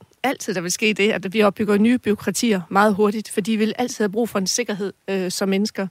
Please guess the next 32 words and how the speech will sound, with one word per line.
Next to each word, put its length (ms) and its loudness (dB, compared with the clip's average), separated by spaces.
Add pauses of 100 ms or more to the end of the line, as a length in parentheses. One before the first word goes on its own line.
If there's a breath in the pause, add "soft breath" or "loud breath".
(560 loud breath)
Øhm, 360 0
og, 200 0
og 120 -4
det 60 2
er 40 6
en 60 6
dialog, 360 4
vi 60 -2
skal 140 -4
have 80 -2
med 100 0
hinanden. 360 -4
Og 100 -6
som 200 -4
jeg 100 -2
sagde 160 -2
før, 140 -8
jeg 60 -6
tror, 120 -8
at 80 -4
noget 100 0
af 40 0
det 40 -10
bliver 220 -2
allersværest, 560 -2
er, 40 2
at 60 2
vi 60 0
som 180 0
politikere 560 0
egentlig 260 0
formår 560 0